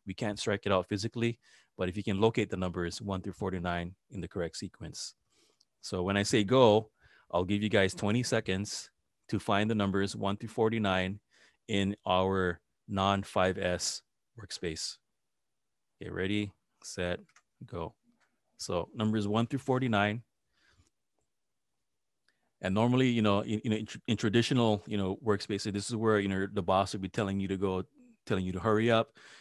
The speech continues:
You can do it. You can find the numbers one through forty-nine. It's real simple.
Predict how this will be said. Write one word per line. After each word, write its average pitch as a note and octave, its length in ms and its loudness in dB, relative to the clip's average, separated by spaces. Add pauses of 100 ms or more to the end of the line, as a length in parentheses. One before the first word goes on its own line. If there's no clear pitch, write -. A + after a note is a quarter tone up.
(140)
You G2+ 100 -6
can A2+ 160 0
do A2 220 2
it. A2 220 6
You F#2+ 100 -8
can G2 160 -8
find G2+ 600 0 (420)
the G#2+ 60 -4
numbers G2+ 340 0
one G2+ 140 0
through A2 100 -8
forty-nine. G2 560 -2
It's F2+ 140 -8
real G2 100 -6
simple. F2 480 -8